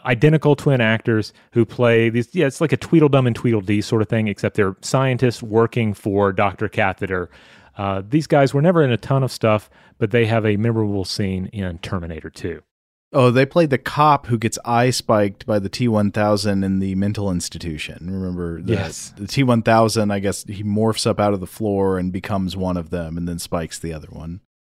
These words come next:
Speaker 1: Yeah, that's a scene where I, I never looked into it. I always thought it was just special effects magic. Turns out it was twin magic.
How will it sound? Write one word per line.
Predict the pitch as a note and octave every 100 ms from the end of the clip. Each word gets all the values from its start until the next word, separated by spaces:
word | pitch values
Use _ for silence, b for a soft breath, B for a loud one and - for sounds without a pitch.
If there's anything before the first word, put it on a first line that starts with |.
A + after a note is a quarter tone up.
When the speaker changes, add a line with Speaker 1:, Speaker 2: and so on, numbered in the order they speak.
| _ -
Speaker 1:
Yeah, | A#2
that's | A2+ A#2
a | C#3
scene | - C3 A#2+
where | A#2 A2+
I, | A2+ A2+
I | B2+
never | A#2+ B2+ B2+
looked | A#2+ -
into | B2 C3 G#2+
it. | G#2
I | A#2 A#2
always | A#2
thought | A#2+ G#2+
it |
was | G#2+ G#2
just | G#2+ -
special | A2+ - G#2
effects | F#2 B2+ C3+
magic. | A2 F#2+ F#2 G2+
Turns | - G#2+ G2+
out | G#2+ G2
it | G#2+
was | G2+ -
twin | D#3+ A#2+
magic. | F2 -